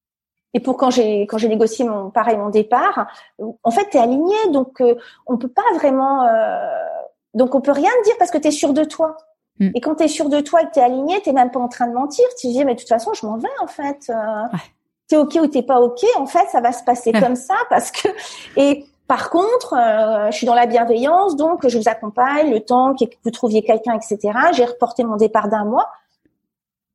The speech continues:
Speaker 1: mais c'est pas possible de me dire non, en fait.
Speaker 2: Hmm.
Speaker 1: Donc, euh, c'est tout. Donc,
Speaker 2: Et du
Speaker 1: c'était
Speaker 2: coup,
Speaker 1: oui.
Speaker 2: t'as fait une année, euh, t'as fait une année sabbatique ou t'es partie directement des effectifs ?
Speaker 1: Non, j'ai fait une année sabbatique.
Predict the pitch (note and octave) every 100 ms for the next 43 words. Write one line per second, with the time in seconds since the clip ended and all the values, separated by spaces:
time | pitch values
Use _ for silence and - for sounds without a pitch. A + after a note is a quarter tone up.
0 | _ G3 F#3+ G3+ G#3 G#3 A#3+ G3 G3 G3
1 | A#3+ F4 A4+ B3 A3+ - - _ G3 F3+
2 | F3 _ _ _ G3 G3 F#3+ G3 F3+ F3+
3 | F3 A#3+ - _ _ - F#3 G3+ F#3 F4+
4 | E4 - B3+ A#3+ A#3 B3+ A3 G#3+ A#3 G#3+
5 | B3 A3 A3+ A3+ A#3+ A3 A3 F#4 F4 C4+
6 | G#3+ G3 G#3 F#3+ F#3+ - G3 G3 F#3 F#3
7 | F3+ - A3+ - _ _ _ _ - C#4
8 | - - B3 C4+ B3+ D4+ D#4 C4+ B3+ A3
9 | -